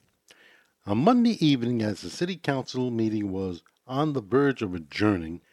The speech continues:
City Council President Nieves requested the topic of the committee assignments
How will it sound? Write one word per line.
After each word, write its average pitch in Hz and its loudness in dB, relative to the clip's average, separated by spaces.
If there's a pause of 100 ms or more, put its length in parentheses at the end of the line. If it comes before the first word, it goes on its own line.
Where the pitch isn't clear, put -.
(720)
City 240 -2
Council 196 -2
President 110 0
Nieves 110 2 (160)
requested 160 -4
the 131 -2
topic 180 -2
of 135 -6
the 123 -6
committee 143 -4
assignments 127 -2